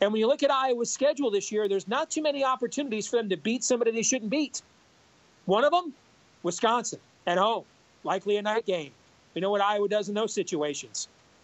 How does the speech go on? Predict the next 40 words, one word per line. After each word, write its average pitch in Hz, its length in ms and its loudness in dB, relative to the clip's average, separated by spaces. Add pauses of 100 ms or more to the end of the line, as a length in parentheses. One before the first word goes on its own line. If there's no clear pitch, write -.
(120)
So 226 500 4 (180)
every 311 300 2
game, 285 240 0
they 214 100 2
play 214 220 -2
at 170 180 0
Michigan, 220 440 -4 (200)
at 151 240 -2
Penn 247 220 -2
State. 269 400 -2 (800)
Every 294 300 0
game 277 320 -2
on 240 180 -2
Wisconsin's 233 600 -2
schedule 220 380 0
that 175 140 -2
matters 220 420 0
most, 202 400 0
they're 170 180 -2 (160)
all 233 600 2
away 185 500 0
from 175 200 -4
home. 151 280 0 (520)
So 208 560 0 (300)
throw 277 300 2
in 285 80 -2
a 262 40 4
Big 277 220 -4
Ten 220 220 -2
championship 254 640 -2
game. 254 320 0 (800)
I 226 140 6
don't 254 240 2
see 214 340 0 (120)
anybody 262 560 2
getting 226 300 2
out 220 140 2
of 214 80 -2
this 214 160 -2
league 214 320 0